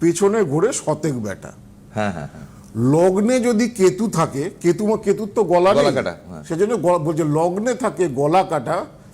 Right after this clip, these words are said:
Speaker 1: পেছনে ঘোরে শতেক বেটা।"
Speaker 2: হুম।
Speaker 1: তো এটার কিন্তু দুটো মিনিং। যদি লগ্নে কেতু যদি শুভ হয়, তাহলে তার কয়েকশো অনুগামী হবে।
Speaker 2: হুম, হুম, হুম।
Speaker 1: আবার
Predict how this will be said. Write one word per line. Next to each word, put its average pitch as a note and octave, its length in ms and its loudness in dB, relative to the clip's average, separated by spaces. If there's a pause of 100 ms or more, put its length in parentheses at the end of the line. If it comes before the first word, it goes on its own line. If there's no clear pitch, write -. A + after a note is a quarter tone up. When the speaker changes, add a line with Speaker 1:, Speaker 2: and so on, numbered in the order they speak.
(140)
Speaker 1:
পেছনে G3 440 2
ঘোরে F3 280 2
শতেক F3 440 -4
বেটা।" G#2 260 -6 (200)
Speaker 2:
হুম। E2+ 100 -14 (680)
Speaker 1:
তো D#3+ 320 0 (1080)
এটার G#3 300 2
কিন্তু A#3+ 180 0
দুটো F#3 300 2
মিনিং। C#3+ 280 0 (960)
যদি F#3 280 2
লগ্নে F#3+ 520 2
কেতু G#3 360 0
যদি B3 240 -2
শুভ A#3 340 -6
হয়, E3+ 440 2 (540)
তাহলে A#3 180 0
তার C#4 140 4 (460)
কয়েকশো A3 340 2
অনুগামী G#3 440 2
হবে। A#2 240 -6
Speaker 2:
হুম, G#2 100 -6
হুম, F#2 240 -10
হুম। E2 100 -18 (500)
Speaker 1:
আবার G#3+ 420 4